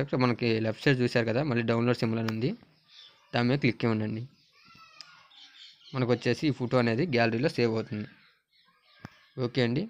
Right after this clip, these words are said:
మన ఇది వచ్చేసి సింపుల్ ఇంకెంతే. ఓకే అండి, మీకు ఈ వీడియో కనుక నచ్చినట్టయితే ప్లీజ్ లైక్ చేయండి. అలాగే మరిన్ని ఇలాంటి వీడియోస్ కోసం మన ఛానల్ని సబ్స్క్రైబ్ చేసుకొని బెల్ ఐకాన్ని క్లిక్ చేయండి.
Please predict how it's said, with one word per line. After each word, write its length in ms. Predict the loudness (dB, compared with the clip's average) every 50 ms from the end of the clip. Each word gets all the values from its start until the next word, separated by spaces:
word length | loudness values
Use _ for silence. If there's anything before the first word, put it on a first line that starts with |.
| -8 _ -6
మన 100 | -4 -2 -2
ఇది 100 | -2 -2
వచ్చేసి 300 | -4 -4 -4 -4 -2 -2 -2 -2 -2
సింపుల్ 240 | -2 -4 -2 -2 -2
ఇంకెంతే. 360 | -2 -2 -2 -2 -2 -2 -2 -4 -4 -6 -12 _ _ _ _ _ _ _ -20 _ _ _ _ _ _ _ _ -10 -10 -6
ఓకే 140 | -2 -2 0 0
అండి, 140 | 0 -2 -4 -2
మీకు 180 | -2 -2 -2 -2 -4
ఈ 20 | -2 -2
వీడియో 200 | 0 2 2 2 2
కనుక 160 | 2 2 2 2
నచ్చినట్టయితే 560 | 0 0 -2 -4 -6 -4 -4 -4 -4 -2 -4 -4 -6 -8 -14 _ _ _ _ _
ప్లీజ్ 220 | -2 -2 0 0 2 0
లైక్ 140 | 0 0 0 -2
చేయండి. 280 | -2 -2 -2 -2 -4 -6 -8 -12 -12 -6
అలాగే 280 | 0 2 2 2 4 2 2 2
మరిన్ని 280 | 2 2 2 2 2 2
ఇలాంటి 220 | 2 0 0 -2 -4 -2
వీడియోస్ 240 | 0 0 0 0 -2 -4
కోసం 220 | -6 -4 -6 -8 -8 -4 -2 0
మన 80 | 0 2 2 2
ఛానల్ని 340 | 0 0 0 -2 -4 -4 -6 -8 -14 -20 -20 -20 -20 _ _ -4 -2
సబ్స్క్రైబ్ 440 | -2 -2 -2 2 4 6 6 6 4
చేసుకొని 340 | 0 -2 0 0 0 0 2 4 4
బెల్ 160 | 4 6 6 4
ఐకాన్ని 280 | 2 0 -2 -6 -4 -4 -4
క్లిక్ 180 | -6 -4 -4 -4
చేయండి. 300 | -4 -4 -4 -6 -8